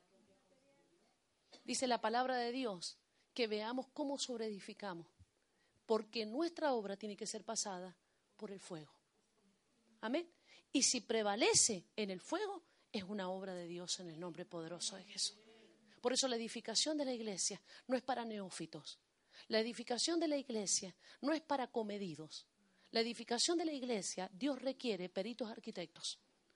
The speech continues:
edificadores y constructores aprobados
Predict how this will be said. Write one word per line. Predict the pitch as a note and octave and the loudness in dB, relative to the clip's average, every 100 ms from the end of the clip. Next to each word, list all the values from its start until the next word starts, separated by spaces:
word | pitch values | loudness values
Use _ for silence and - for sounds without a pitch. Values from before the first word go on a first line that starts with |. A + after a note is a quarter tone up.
| _ - - | _ -20 2
edificadores | A#3 A#3 A3 A#3 G#3+ A3+ E4 F#4 - | 2 2 -2 -4 0 2 4 2 -2
y | C#4 | -2
constructores | A#3+ G#3+ A3 - C4+ G3+ F#3 - | -4 -4 -8 4 6 6 2 -4
aprobados | A3 G#3+ G#3+ G#3+ C#4 A#3 G3+ - | -6 -4 -2 4 6 4 0 -6